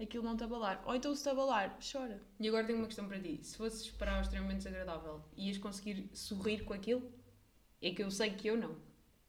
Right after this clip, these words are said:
Speaker 2: Não ia conseguir sorrir.
Speaker 1: Eixe, havia certas coisas que eu não ia sorrir, que eu
Speaker 2: Eu
Speaker 1: tô
Speaker 2: não
Speaker 1: aqui
Speaker 2: ia
Speaker 1: a
Speaker 2: sorrir
Speaker 1: armar-me.
Speaker 2: porque,
Speaker 1: Eu tô aqui a
Speaker 2: porque são
Speaker 1: armar-me,
Speaker 2: coisas
Speaker 1: mas
Speaker 2: que te
Speaker 1: admito
Speaker 2: afetam.
Speaker 1: que às vezes me atacam e eu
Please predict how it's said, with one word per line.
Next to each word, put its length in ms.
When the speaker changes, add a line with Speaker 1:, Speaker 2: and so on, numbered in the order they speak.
Speaker 2:
Não 180
ia 160
conseguir 280
sorrir. 400
Speaker 1:
Eixe, 240
havia 240
certas 300
coisas 260
que 80
eu 40
não 60
ia 140
sorrir, 300
que 100
eu 40
Speaker 2:
Eu 80
Speaker 1:
tô 60
Speaker 2:
não 60
Speaker 1:
aqui 100
Speaker 2:
ia 80
Speaker 1:
a 80
Speaker 2:
sorrir 160
Speaker 1:
armar-me. 340
Speaker 2:
porque, 280
Speaker 1:
Eu 80
tô 100
aqui 140
a 60
Speaker 2:
porque 100
são 100
Speaker 1:
armar-me, 220
Speaker 2:
coisas 20
Speaker 1:
mas 120
Speaker 2:
que 60
te 60
Speaker 1:
admito 300
Speaker 2:
afetam. 180
Speaker 1:
que 60
às 180
vezes 260
me 140
atacam 680
e 220
eu 380